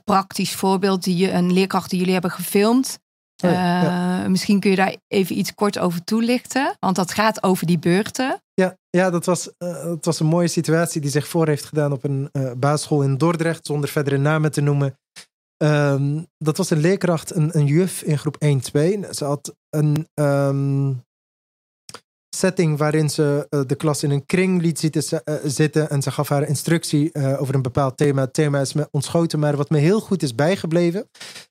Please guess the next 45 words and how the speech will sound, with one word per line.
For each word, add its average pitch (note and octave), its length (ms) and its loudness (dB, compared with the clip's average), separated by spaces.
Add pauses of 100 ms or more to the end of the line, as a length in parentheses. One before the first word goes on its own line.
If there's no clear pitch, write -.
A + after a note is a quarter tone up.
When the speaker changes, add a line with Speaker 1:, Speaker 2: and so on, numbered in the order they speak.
(140)
Speaker 2:
is C#3+ 160 0
dat, D3+ 420 0
ehm, C#3 640 0 (1080)
die C#3+ 180 2
leerkracht F#3+ 480 2
op F3 160 -8
het D#3 100 2
moment D#3 480 0
dat C#3 220 -2
ze C#3 260 0
vragen F3+ 480 0
begon F3+ 280 -2
te E3 80 -4
stellen F3 380 -2
aan C#3 120 -2
die B2+ 80 0
leerlingen D3 320 2
om C3 100 -6
te - 120 -12
checken C3+ 280 -2
van: C3 200 -4
"Oké, D#3 420 2
wat C3 180 -8
begrijpen D3+ 580 0
we D3+ 160 2
en C#3 160 -4
wat B2 160 -4
weten C#3 280 -2
jullie C3 160 -2
er C#3 120 2
zelf D#3 420 2
van D3+ 320 0
en A2 140 -8
wat - 120 -18
kan D#3 100 0
je C#3+ 60 0
nog C#3 100 -2
meer E3+ 180 4
benoemen?" D#3 280 0
en C#3 80 -4
ga D3 120 -4
zo C3+ 160 -2
maar B2+ 120 -6
door. F3+ 240 -4 (720)
Ehm, D3 380 2